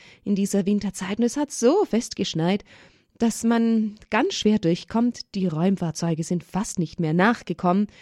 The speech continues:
Ja, in der letzten Nacht oder in diesem ganzen Tag noch und gestern Nachmittag schon konnten sogar die Kollegen nicht mal zu ihrem eigenen Haus fahren,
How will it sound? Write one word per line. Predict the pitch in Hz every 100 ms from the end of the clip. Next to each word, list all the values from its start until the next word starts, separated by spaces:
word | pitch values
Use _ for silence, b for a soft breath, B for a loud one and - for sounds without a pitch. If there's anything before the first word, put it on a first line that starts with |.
| b b b b b
Ja, | - 269 220
in | 190
der | 180
letzten | 156 180 - 202
Nacht | 196 208 - - - -
oder | - 156 147 147 _
in | 151 135 135 170 _
diesem | 190 202 165
ganzen | 156 214 - 156
Tag | 208 330 -
noch | 151 156
und | 151
gestern | 156 156 - 156 151
Nachmittag | 196 - 226 190 -
schon | 180 165 - b b b b -
konnten | 196 214 208
sogar | 180 175 160
die | 165 165
Kollegen | 180 160 175 208 196 190
nicht | 330 - -
mal | 226 226 240
zu | -
ihrem | - 202 190 -
eigenen | 156 151 170 196 185
Haus | 151 135 -
fahren, | 147 143 143